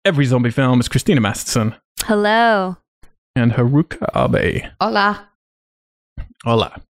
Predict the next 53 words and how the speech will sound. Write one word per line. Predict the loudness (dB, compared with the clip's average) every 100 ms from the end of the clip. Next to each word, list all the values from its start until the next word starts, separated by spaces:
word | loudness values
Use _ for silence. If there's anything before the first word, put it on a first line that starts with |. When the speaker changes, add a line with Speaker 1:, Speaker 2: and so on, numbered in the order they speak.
| -6
Speaker 1:
Didn't | -2
go | 0
with | 0
the | 0
hayas | 0 -2 -2 -6 -6
today. | -4 -4 -8 _ -8
I | 0
know | 2
it's | 4
Speaker 3:
No, | 4 4
I | 4 4 2 2 -2 -6
didn't | -2 0 2
want | 0
to | 2
be |
racist. | 2 2 0 -8 -10 _ _ _ _ _ -14
Speaker 1:
It's | -4
one | 0
of | 0
my | 0
personal | -2 -2 -4
favorite | -2 0 0
moments | -2 -6 -10 -14 -4
in | -2 0 0
all | 0
of | 0
our | -2
podcasts | -2 -2 -2 -2 -2
<laughs> |
ever. | -2 0 0 2 0 0
Was | 0
that | 0 2
last | 0 2
week? | 0 0 -2 -6
I |
can't | -4 -2
remember. | -4 -6 -4 -2 -2 -6 -12 -6
Uh, | -2
oh, | 2 2 0 -2 -12 _ -12
so | -2 0 0
the, | 0 2
the | 2
weeks | 2 0
feel | -2 -2
so | 2
long | 2 2 0 -6 _
when | 0 2
we're |
dealing | 2 4 4
with | 4
these | 2
zombie | 2 2 2
films. | 0 -2